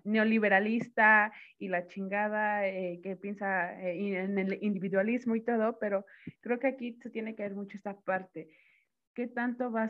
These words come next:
ser esto, em, se puede decir, esta ayuda va a ser recíproca? ¿Qué tanto va a beneficiar a la sociedad? A lo mejor sí, eh, va a ayu-, las becas van a mejorar a lo mejor el estudio, pero ¿qué están dando, no? O sea,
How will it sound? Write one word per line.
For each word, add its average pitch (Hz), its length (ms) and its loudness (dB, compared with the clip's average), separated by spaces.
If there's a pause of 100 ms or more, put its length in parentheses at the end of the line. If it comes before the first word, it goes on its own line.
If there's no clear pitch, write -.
ser 226 200 -2
esto, 220 640 -2
em, 175 600 -2 (120)
se 202 80 -8
puede 196 160 -4
decir, 226 200 -2
esta 226 180 -8
ayuda 220 300 -2
va 214 100 -4
a 196 40 -8
ser 202 160 -8
recíproca? 196 800 -10
¿Qué 202 120 -8
tanto 196 260 -8
va 196 100 -6
a - 20 -8
beneficiar 185 600 -6
a 180 100 -10
la 160 140 -10
sociedad? 170 520 -10
A 180 80 -4
lo 190 120 -2
mejor 208 340 -6
sí, - 440 -8 (320)
eh, 190 380 0 (100)
va 208 60 0
a 214 40 0
ayu-, 220 240 -6
las 202 220 -2
becas 220 260 -6
van 214 160 -8
a 208 60 -8
mejorar 185 460 -8
a 185 80 -8
lo 185 60 -14
mejor 175 220 -10
el 175 120 -8
estudio, 196 420 -8
pero 180 240 -6 (440)
¿qué 269 60 -4
están 254 340 -4
dando, 233 340 -4
no? 185 300 -8
O - 60 -12
sea, 185 200 -10